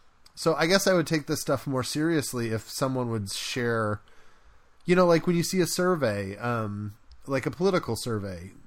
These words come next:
at the end of it, they have to say, "This was our sample size, this is how we contacted them, this is the plus or minus error on it."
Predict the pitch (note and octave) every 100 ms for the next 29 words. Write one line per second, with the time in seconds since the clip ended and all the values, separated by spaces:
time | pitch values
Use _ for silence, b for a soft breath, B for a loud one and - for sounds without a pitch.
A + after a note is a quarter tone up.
0 | - - C3 D#3 E3 F#3 B2 B2 C3 A#2+
1 | B2+ - B2+ C3+ A#2 A2+ G#2+ B B -
2 | C3+ D#3 C#3+ C#3 - C#3 C3 C3+ C3+ B2
3 | A#2+ A#2+ A2+ B2 A#2 C3+ B2+ B2+ B2 -
4 | B2 A2+ A#2 G#2+ A2+ G#2 A2 G#2+ G#2 G2+
5 | B B B C3+ - A#2 C3 - B2+ A#2
6 | B2+ A2+ A#2 A2+ - B2 A#2+ A2 G2 F#2
7 | F#2 F2+ -